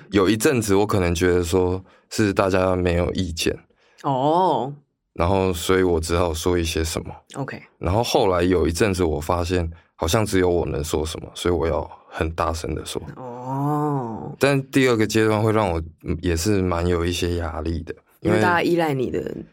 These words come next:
Speaker 2: 能力嘛。
Speaker 1: 对，我觉得这是一个，但另外一个也有可能是我要大家依赖我
Speaker 2: 啊，
Speaker 1: 的能力。
Speaker 2: OK。
Speaker 1: 然后到第三个阶段，我可能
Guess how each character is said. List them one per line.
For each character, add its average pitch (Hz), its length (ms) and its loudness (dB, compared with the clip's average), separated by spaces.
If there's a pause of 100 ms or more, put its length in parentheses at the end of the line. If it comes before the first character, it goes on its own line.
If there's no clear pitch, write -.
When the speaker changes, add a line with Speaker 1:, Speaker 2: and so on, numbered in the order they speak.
(120)
Speaker 2:
能 117 260 -4
力 - 180 -2
嘛。 - 80 -6
Speaker 1:
对， 110 140 2
我 90 140 2
觉 98 80 2
得 139 60 2
这 156 120 0
是 135 240 0
一 95 60 0
个， - 220 -2
但 156 140 2
另 160 140 0
外 156 120 2
一 135 40 0
个 117 80 2
也 104 60 4
有 107 120 2
可 104 160 -2
能 82 120 0
是 95 280 0 (440)
我 87 160 2
要 107 240 4
大 95 240 2
家 90 320 0
依 87 160 -4
赖 92 180 2
我 - 360 -4
Speaker 2:
啊， 135 560 -2
Speaker 1:
的 180 60 4
能 180 340 2
力。 - 360 -2
Speaker 2:
OK。 147 400 -6 (160)
Speaker 1:
然 95 100 -2
后 117 80 4
到 120 160 2
第 113 160 0
三 104 280 0
个 101 80 2
阶 95 160 2
段， 95 160 2
我 90 80 0
可 90 120 0
能 82 240 -2